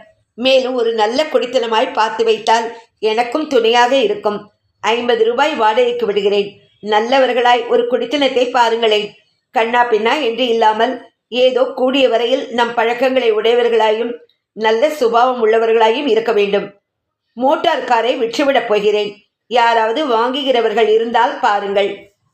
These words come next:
அதற்கு பதிலாக இருநூறு, இருநூத்தைம்பது ரூபாயில் ஒரு ரிக்ஷா இருந்தால் பாருங்கள். ரமணி பள்ளிக்கூடம் போய் வருவதற்கு இருக்கட்டும். இரண்டு பசுக்களில் ஒன்றை விற்றுவிடலாம் என்று இருக்கிறேன்.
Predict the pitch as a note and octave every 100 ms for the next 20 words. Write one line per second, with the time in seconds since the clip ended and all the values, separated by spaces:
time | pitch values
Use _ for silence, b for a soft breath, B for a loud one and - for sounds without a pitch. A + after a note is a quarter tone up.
0 | - A3 A#3 A3+ A3+ A3 A#3 C4+ A3+ A#3+
1 | B3 - - _ _ A#3 B3 B3+ B3 A#3+
2 | C4 - A#3 B3+ C4 C4 A#3+ A3+ G#3 G#3
3 | B3 B3 A#3 B3 A#3+ C4 G#3+ A3+ - D#4
4 | C4+ G#3 G3+ A3 C4+ A#3 F#3+ F#3+ G3 F#3+
5 | - _ _ _ _ _ _ A3+ A#3 C4+
6 | D4+ C4+ A3 B3+ D4 C#4+ C#4 - A#3 B3
7 | A3+ G#3 G#3+ - D#4 G#3 G#3+ G#3 G3+ G3+
8 | _ _ _ _ _ - C4+ C#4 C4 B3+
9 | A3 A3+ D4+ C#4+ A#3+ D4+ A3+ A#3 A#3 A3
10 | A3+ C4+ B3+ G#3+ G#3+ C#4 A#3+ C4 G3+ -
11 | G3+ G3+ - -